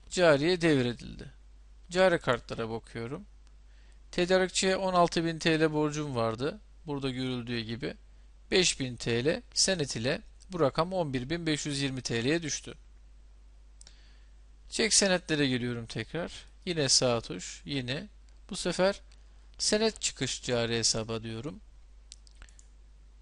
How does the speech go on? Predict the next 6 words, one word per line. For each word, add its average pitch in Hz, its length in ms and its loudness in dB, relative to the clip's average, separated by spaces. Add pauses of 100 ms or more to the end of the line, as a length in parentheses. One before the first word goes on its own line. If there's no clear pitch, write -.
(300)
Senede 208 400 2
çıkmak 208 420 0
istediğim 143 640 0 (840)
cari 180 300 6
hesabı 143 380 6
seçiyorum. 123 680 -8